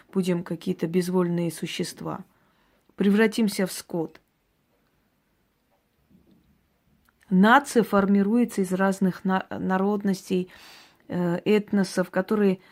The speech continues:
родственны между собой, а иногда и не совсем родственны. Но из этих разных этносов, разных, э, родоплеменных вот отношений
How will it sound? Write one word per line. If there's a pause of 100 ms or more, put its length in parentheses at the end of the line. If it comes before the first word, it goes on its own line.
(160)
родственны
между
собой,
а
иногда
и
не
совсем
родственны.
Но (520)
из
этих
разных
этносов,
разных, (500)
э, (2500)
родоплеменных
вот
отношений